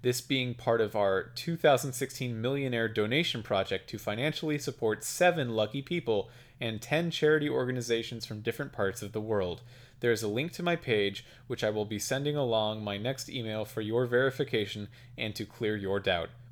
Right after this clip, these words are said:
Best w-, regards, Heather Ten Brook." Um,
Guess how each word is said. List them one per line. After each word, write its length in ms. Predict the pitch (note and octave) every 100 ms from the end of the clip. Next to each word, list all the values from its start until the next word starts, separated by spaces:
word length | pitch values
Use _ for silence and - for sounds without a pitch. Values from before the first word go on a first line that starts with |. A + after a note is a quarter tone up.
| - -
Best 260 | B2 -
w-, 200 | E3 E3+ -
regards, 680 | E3 E3+ A#3 E3 D#3 - - -
Heather 320 | - A#2 A#2 A#2+
Ten 360 | - G2 G2
Brook." 340 | F#2+ F#2 - - - - - - - - - - -
Um, 680 | B2 A#2 A#2 A#2 A#2 A#2+